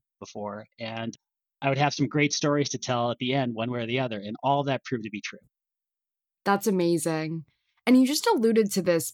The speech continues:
Speaker 2: but it seems like there were natural applications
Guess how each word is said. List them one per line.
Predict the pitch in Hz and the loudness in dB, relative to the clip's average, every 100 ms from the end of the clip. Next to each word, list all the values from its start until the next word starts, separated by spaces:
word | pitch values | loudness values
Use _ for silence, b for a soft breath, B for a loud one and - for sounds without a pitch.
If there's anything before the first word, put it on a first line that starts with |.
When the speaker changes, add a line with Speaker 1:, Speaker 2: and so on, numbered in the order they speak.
| - | 0
Speaker 2:
but | 175 165 - _ _ | 2 2 -2 _ _
it | 202 | -4
seems | - 247 277 277 | 0 4 6 4
like | 254 | 2
there | 220 208 | 4 2
were | 170 175 180 185 | 4 4 6 6
natural | 170 165 160 180 | 4 2 0 0
applications | 147 - 151 - 160 143 165 160 160 151 | 0 0 -4 -2 -2 0 -2 -2 -2 -4